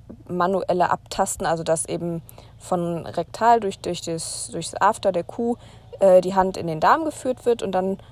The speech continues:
quasi von oben die Gebärmutter mit der Hand abgetastet werden kann. Das ist so das Übliche. Ähm, das funktioniert in der Regel auch ganz gut, äh, je nach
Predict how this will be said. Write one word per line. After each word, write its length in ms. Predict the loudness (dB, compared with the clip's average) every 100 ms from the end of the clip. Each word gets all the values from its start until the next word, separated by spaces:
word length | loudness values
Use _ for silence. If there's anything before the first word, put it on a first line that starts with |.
| -12
quasi 300 | 2 2 2
von 300 | 2 2 2 0
oben 400 | 2 4 4 2 -2 -14
die 60 | -4
Gebärmutter 760 | 0 4 4 4 0 2 2 2
mit 120 | 2
der 120 | 0
Hand 200 | 0 -4
abgetastet 640 | -8 -8 -4 -6 -6 -6
werden 180 | -6 -6
kann. 260 | -6 -8 -8 -14 -20 -10 -4
Das 160 | -2
ist 160 | -2 -2
so 80 | 2
das 180 | 2
Übliche. 440 | 2 -8 -6 -8 -8 -12 -16 -20 -20 -10 2
Ähm, 280 | 4 4 0
das 140 | -2
funktioniert 540 | -2 -4 -2 0 0
in 100 | 0
der 140 | 0 2
Regel 220 | 0 0
auch 140 | -2 -4
ganz 220 | -6 -8
gut, 360 | -2 -2 -2 -2 2
äh, 240 | 4 4
je 140 | 2 2
nach 340 | 2 0 -6